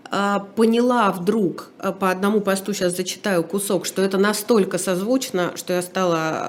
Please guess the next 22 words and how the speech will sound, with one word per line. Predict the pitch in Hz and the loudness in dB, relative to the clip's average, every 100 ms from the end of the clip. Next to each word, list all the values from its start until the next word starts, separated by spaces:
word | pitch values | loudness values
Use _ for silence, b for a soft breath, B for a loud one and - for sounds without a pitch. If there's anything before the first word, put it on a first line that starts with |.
| - - - - | -8 -14 -20 -20
э, | - | -10
под-, | - - | -8 -4
подписалась | - 196 208 - 190 160 156 | -2 -2 -4 0 0 0 0
на | 160 | -2
эту | 170 | -4
девушку. | 196 370 392 - - 254 B B B B B - | -2 0 0 -2 -2 -4 B B B B B -6
Э, | - 196 196 196 - - - - | 2 4 4 2 -2 -6 -8 -2
такой | 208 269 | 2 4
был | 196 208 | 4 2
пост | 208 480 - | 2 0 2
у | |
неё: | 262 233 | 2 2
«Всё | 220 240 | 2 2
равно | 226 240 262 | 4 4 2
закапывать». | 240 226 180 147 - - - B B | 2 0 -2 -2 -8 -12 -18 B B
Существует | - 220 226 - 285 302 | -4 -2 -2 0 2 2
такой | 247 233 254 | 2 2 4
подход | 247 226 - 330 381 - | 4 0 0 -2 -2 -4
в | |
изготовлении | 196 196 208 214 226 208 | -2 -2 0 0 2 4
похоронных | 196 196 208 202 208 196 | 2 0 -2 0 2 0
принадлежностей | 190 190 196 208 202 160 147 147 - 127 - | 0 0 0 0 0 0 -2 -6 -8 -8 -8